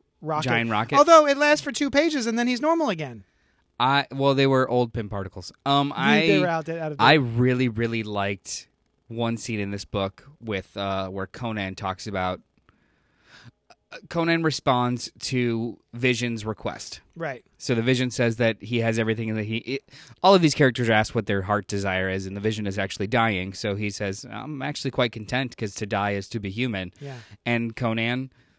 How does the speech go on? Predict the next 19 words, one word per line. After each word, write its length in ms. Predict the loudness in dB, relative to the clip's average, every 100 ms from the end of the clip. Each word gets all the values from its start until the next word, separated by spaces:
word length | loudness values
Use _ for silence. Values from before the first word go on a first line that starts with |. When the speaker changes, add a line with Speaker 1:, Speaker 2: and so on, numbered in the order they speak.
| _ _ -4
Speaker 2:
doesn't 320 | -2 0 0
agree, 580 | 0 0 2 2 0 -6 _ -12
Speaker 1:
Uh-huh. 80 | 0
Speaker 2:
violently 420 | 4 4 2 -4
does 220 | 0 -2 0
not 160 | -2
agree 300 | -2 -2 -2
with 180 | 0 -2
this 160 | -4 -4
sentiment, 420 | -4 -2 -4 -6 _ _
uh, 300 | -6 -2 -2 -4 _ _ _ _ _ -4
thinks 220 | -4 -2
the 100 | -2
reverse, 460 | -2 2 2 0 -4
and 140 | -4
I 80 | -4
think 280 | -2 -4 -2
it 140 | -6 _ _ _
talks 500 | -2 -2 -2 -8 -14